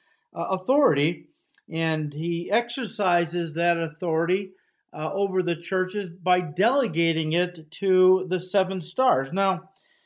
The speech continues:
the problem with interpreting these seven stars as angels or spirit beings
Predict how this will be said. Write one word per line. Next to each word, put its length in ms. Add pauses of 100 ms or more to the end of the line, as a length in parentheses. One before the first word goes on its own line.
(520)
the 80
problem 520
with 160
interpreting 680
these 240
seven 300
stars 560
as 180
angels 480
or 100
spirit 560
beings 640